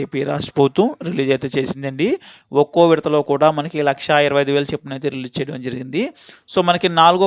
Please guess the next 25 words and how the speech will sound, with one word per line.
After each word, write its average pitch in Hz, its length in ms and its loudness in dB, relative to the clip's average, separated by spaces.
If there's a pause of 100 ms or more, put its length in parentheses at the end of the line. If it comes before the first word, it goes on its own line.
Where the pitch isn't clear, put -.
విడత 180 260 0
డబ్బులు 151 260 0
కూడా 156 240 2
సేమ్ 160 320 0 (220)
ఇదే 156 180 2 (200)
రీతిలో 156 360 -2
మనకి 151 260 -6 (260)
లక్ష 139 200 -2 (180)
ఇరవై 143 160 -4
ఐదు 143 120 -8
వేలు 147 140 -2
అయితే 143 140 -6 (100)
రిలీజ్ 143 280 -8
అయితే 143 200 -8
చేయబోతున్నారండి. 139 720 -4 (480)
So 151 160 2
రెండు 151 200 2
వేల 196 220 4
పంతొమ్మిది 175 400 0 (160)
ఏప్రిల్ 165 280 0
నాటి 160 180 -2
నుంచి 160 240 -6
ఉన్న 156 120 -4 (140)
ఓల్డ్ 156 260 -2
డ్వాక్రా 147 320 0